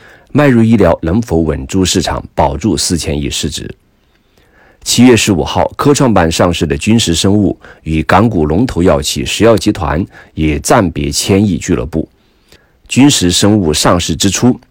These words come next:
市值一度超过一千亿，七月三十一号达到一千一百五十点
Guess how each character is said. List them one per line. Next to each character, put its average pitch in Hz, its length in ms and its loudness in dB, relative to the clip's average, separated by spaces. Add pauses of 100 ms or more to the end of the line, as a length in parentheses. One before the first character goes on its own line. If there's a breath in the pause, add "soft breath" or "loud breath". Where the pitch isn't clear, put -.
(120)
市 127 240 2
值 82 320 -2
一 87 100 0
度 87 240 0
超 87 240 -2
过 85 160 0
一 90 140 -2
千 104 320 0
亿， 120 200 -2 (360 loud breath)
七 - 200 2
月 131 120 8
三 120 200 2
十 113 140 0
一 131 80 6
号 120 260 -2
达 78 160 0
到 82 160 2
一 98 200 -2
千 98 200 0
一 101 80 0
百 82 200 2
五 69 180 -6
十 - 160 -6
点 80 320 -4